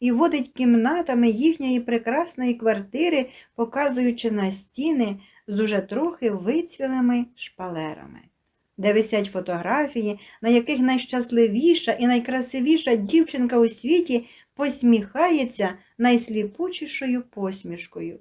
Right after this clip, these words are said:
«Хіба це не диво?» завжди питала мама незрозуміло в кого.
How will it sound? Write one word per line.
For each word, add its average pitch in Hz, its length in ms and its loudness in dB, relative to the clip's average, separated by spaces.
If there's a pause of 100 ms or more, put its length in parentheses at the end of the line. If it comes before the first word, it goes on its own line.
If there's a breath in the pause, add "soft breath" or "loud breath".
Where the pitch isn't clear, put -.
«Хіба 220 560 -6
це 240 260 -4
не 208 180 -2
диво?» 214 560 -6 (500 soft breath)
завжди 220 520 0
питала 226 500 0
мама 226 580 0 (180 loud breath)
незрозуміло 208 840 0
в 247 160 -8
кого. 165 460 -6